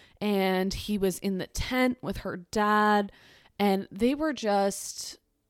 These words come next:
so wholesome. Everything about this is so wholesome to me. I love it. I'm all for it. I have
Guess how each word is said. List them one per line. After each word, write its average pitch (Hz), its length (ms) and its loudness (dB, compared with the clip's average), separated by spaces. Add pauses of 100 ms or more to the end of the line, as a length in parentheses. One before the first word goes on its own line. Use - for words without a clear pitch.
(120)
so 208 340 2
wholesome. 185 840 -4
Everything 262 460 2
about 196 360 2
this 180 400 -2
is 190 140 0
so 175 280 2
wholesome 180 540 -4
to 214 140 -4
me. 208 320 0 (800)
I 202 180 4
love 180 280 2
it. 208 300 2 (280)
I'm 196 180 0
all 185 180 0
for 185 360 -4
it. 196 280 0 (440)
I 185 580 2
have 185 560 2